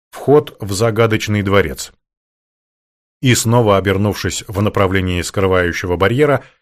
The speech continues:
я обнаружил то, что и ожидал. В общем-то, дыру в пространстве в виде арки,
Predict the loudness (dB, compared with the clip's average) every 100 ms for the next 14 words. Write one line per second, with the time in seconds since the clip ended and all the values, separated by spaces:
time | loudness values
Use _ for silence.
0 | _ -4 -2 0 0 0 0 0 -2 -2
1 | -2 -2 0 0 2 0 0 -2 0 -2
2 | -4 -4 -2 -2 -2 0 -2 -2 _ _
3 | -16 -4 2 4 2 -2 -2 -2 -2 0
4 | 0 0 -4 -8 -4 -4 2 2 2 0
5 | -8 -16